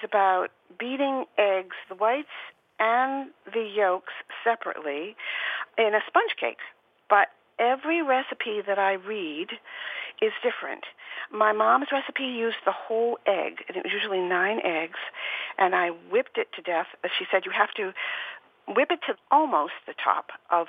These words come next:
the bowl. So now my bowl is, uh, altogether different, so my cakes come out very dry.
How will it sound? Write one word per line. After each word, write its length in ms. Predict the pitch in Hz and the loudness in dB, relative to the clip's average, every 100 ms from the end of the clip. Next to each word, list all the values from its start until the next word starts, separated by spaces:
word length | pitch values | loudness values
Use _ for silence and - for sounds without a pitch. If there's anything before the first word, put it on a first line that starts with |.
| - | -6
the 60 | 175 | 2
bowl. 340 | 185 - - _ _ - | 2 2 -2 _ _ 2
So 100 | 247 | 4
now 580 | 233 240 262 285 285 285 - _ _ _ - | 6 4 4 6 4 4 -2 _ _ _ -6
my 320 | 214 208 240 | 4 6 6
bowl 360 | 254 247 247 220 | 4 4 4 2
is, 180 | 208 208 - | 0 -2 2
uh, 40 | 214 | 4
altogether 760 | 202 190 - 285 240 160 156 | 6 6 6 6 2 -6 -6
different, 360 | 151 - 226 - - | -6 -4 -4 -4 -2
so 280 | 202 190 - - - - - - - - | 0 0 -2 -6 -6 -6 -10 -12 -10 2
my 180 | 220 220 | 4 4
cakes 200 | - - - | 2 -4 -4
come 100 | 233 | 4
out 160 | 220 - | 4 4
very 200 | 180 180 | 0 0
dry. 340 | 170 120 - | -2 -2 -4